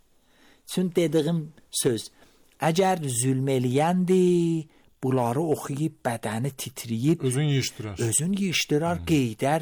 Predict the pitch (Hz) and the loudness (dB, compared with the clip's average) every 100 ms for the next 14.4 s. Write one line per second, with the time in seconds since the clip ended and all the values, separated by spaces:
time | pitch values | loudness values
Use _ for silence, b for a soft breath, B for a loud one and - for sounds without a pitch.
0 | - 101 104 135 185 165 160 190 190 _ | -4 -10 -8 -6 -8 -8 -6 -6 -6 _
1 | b b b _ 127 - 175 104 95 147 | b b b _ -4 0 0 0 0 -2
2 | 196 202 160 123 117 - 139 135 - 90 | -2 -2 -2 0 0 0 0 -2 -6 -2
3 | 147 165 - 147 110 180 220 - 208 123 | -2 -2 0 0 2 0 -2 0 2 2
4 | 110 - - 139 196 - - 175 _ _ | -2 -4 -4 -4 -4 -2 -4 -4 _ _
5 | _ B B B B B B 254 277 220 | _ B B B B B B 4 4 4
6 | 226 254 262 226 202 170 254 233 196 175 | 2 0 2 2 2 2 2 2 2 4
7 | 165 156 147 - 190 226 214 180 165 151 | 6 4 2 0 2 4 4 2 0 -2
8 | 139 - 156 151 143 135 - 147 151 127 | -4 -4 -2 0 2 0 -2 2 4 4
9 | 143 131 - 185 175 151 135 170 240 240 | 0 -4 0 0 2 2 4 6 6 6
10 | 208 175 135 139 107 b b b b b | 4 2 4 2 2 b b b b b
11 | - 202 190 196 190 226 202 - 135 143 | 0 2 4 4 4 4 4 0 -2 0
12 | 147 151 165 156 120 110 92 82 80 107 | 2 0 0 0 0 -4 -8 -12 -8 -2
13 | 107 127 156 180 190 196 82 82 104 - | 0 0 0 -2 -2 -4 -6 -8 -6 -2
14 | 143 170 220 | 2 2 2